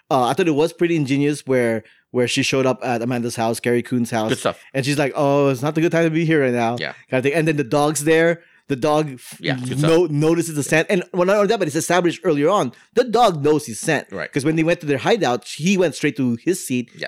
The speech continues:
Speaker 1: his jacket.
Speaker 2: Mm-hmm.
Speaker 1: Obviously, the dog knows. And
Speaker 2: Good
Speaker 1: then
Speaker 2: stuff.
Speaker 1: he goes
Speaker 2: Good
Speaker 1: right
Speaker 2: stuff.
Speaker 1: there. Viola Davis, no, there's no words. You can just see in her face. She
Speaker 2: Good stuff.
Speaker 1: knows what's
Speaker 2: Yeah.
Speaker 1: happening behind
Speaker 2: Yeah.
Speaker 1: the door.
Speaker 2: When you're a world-class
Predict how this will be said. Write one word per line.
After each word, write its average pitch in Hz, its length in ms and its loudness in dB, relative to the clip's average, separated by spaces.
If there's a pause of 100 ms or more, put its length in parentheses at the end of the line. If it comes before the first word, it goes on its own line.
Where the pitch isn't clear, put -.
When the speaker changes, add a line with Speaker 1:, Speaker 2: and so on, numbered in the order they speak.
Speaker 1:
his 190 220 0
jacket. 120 420 -2
Speaker 2:
Mm-hmm. 87 160 -16 (220)
Speaker 1:
Obviously, 156 300 2
the 139 80 0
dog 139 320 -2
knows. 139 680 0 (160)
And 139 80 0
Speaker 2:
Good - 20 2
Speaker 1:
then 151 80 0
Speaker 2:
stuff. 127 140 2
Speaker 1:
he 123 40 -4
goes 160 220 2
Speaker 2:
Good 160 60 2
Speaker 1:
right 143 80 0
Speaker 2:
stuff. 143 100 2
Speaker 1:
there. 147 240 2 (400)
Viola 190 240 4
Davis, 185 400 2
no, 143 200 0 (100)
there's 156 340 0
no 170 200 4
words. 160 800 0 (120)
You 120 80 -8
can 151 100 2
just 139 180 -4
see 208 120 2
in 202 40 4
her 196 120 4
face. 175 340 0 (160)
She - 200 0
Speaker 2:
Good 240 60 4
stuff. 170 100 4
Speaker 1:
knows 170 380 4
what's 123 180 -2
Speaker 2:
Yeah. 117 60 -6
Speaker 1:
happening 104 360 -6 (240)
behind 123 240 0
Speaker 2:
Yeah. 113 60 -4
Speaker 1:
the 90 40 -10
door. 92 340 -10
Speaker 2:
When 120 140 -2
you're 156 160 4
a 143 60 4
world-class 135 640 0